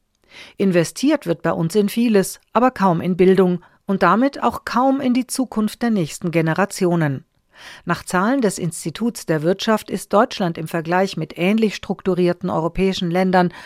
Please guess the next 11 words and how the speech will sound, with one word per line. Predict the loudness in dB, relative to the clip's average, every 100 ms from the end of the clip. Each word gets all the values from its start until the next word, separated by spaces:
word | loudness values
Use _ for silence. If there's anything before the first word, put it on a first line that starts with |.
| -8
sogar | -2 2 2
das | 2 -2
Schlusslicht | -4 -2 -2 -2 -6 -6 -4
bei | -4
den | -2 -2
Bildungsausgaben. | -2 -2 -4 -4 -6 -6 -4 -4 -4 -10 _ _ _ _ -20 -20 0
Nicht | 2 2 0
zuletzt | 0 0 0 -6
das | -2
Thema | 0 2 2
Rente. | 2 0 -2